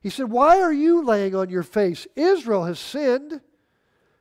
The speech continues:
Seemed like a little minor thing. Only one family had sinned, yet all of Israel suffered.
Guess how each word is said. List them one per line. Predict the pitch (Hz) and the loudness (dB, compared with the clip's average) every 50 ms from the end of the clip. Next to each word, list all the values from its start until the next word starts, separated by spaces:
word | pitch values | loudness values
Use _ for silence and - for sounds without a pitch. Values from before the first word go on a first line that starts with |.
| _ _ _ _ _ _ _ _ _ _ _ _ _ _ _ _ _ _ _ | _ _ _ _ _ _ _ _ _ _ _ _ _ _ _ _ _ _ _
Seemed | - - - - 262 302 277 220 | -20 -18 -12 -10 -10 -10 -6 -6
like | 214 208 196 170 | -6 -6 -6 -6
a | 156 | -6
little | 160 202 247 254 226 196 | -4 -2 -2 -2 -2 -4
minor | 185 190 202 208 202 202 180 | -4 -4 -4 -2 -4 -6 -6
thing. | - - 175 143 123 120 113 117 _ _ _ _ _ _ _ _ _ _ _ _ _ _ _ _ _ _ _ _ _ _ _ _ _ _ _ | -6 -8 -10 -10 -12 -14 -20 _ _ _ _ _ _ _ _ _ _ _ _ _ _ _ _ _ _ _ _ _ _ _ _ _ _ _ _
Only | - 202 226 240 240 233 220 214 208 180 - _ _ _ _ _ _ _ _ _ _ | -6 -4 -4 -2 0 0 0 0 -2 -6 -10 _ _ _ _ _ _ _ _ _ _
one | 180 165 165 185 220 247 262 247 190 | -20 -12 -6 -4 -2 -2 -4 -6 -10
family | - - 226 220 233 240 226 208 175 165 151 | -12 -6 -4 -2 -2 -2 -2 -4 -8 -10 -8
had | 131 156 143 131 | -8 -10 -10 -10
sinned, | - - - 220 214 202 190 180 165 160 | -14 -12 -6 -4 -4 -2 -4 -4 -6 -4
yet | 165 170 165 165 165 _ _ _ _ _ _ _ _ _ - | -4 -4 -4 -6 -8 _ _ _ _ _ _ _ _ _ -8
all | 175 180 190 196 190 | -6 -4 -4 -4 -4
of | 180 160 | -6 -6
Israel | 175 175 156 135 143 127 127 | -8 -8 -8 -10 -14 -16 -16
suffered. | - - - 185 156 - _ _ _ _ _ _ | -16 -14 -12 -12 -12 -12 _ _ _ _ _ _